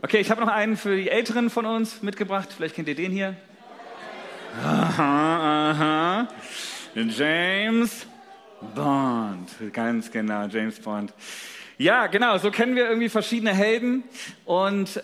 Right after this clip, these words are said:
ähm, ein Held wird definiert. Ich hab mal nachgeguckt, was ist denn eigentlich ein Held? Ein Held beziehungsweise eine Heldin ist eine Person,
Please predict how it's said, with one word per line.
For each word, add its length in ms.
ähm, 440
ein 240
Held 520
wird 180
definiert. 640
Ich 100
hab 80
mal 140
nachgeguckt, 560
was 120
ist 140
denn 100
eigentlich 380
ein 160
Held? 340
Ein 120
Held 380
beziehungsweise 500
eine 220
Heldin 360
ist 100
eine 180
Person, 640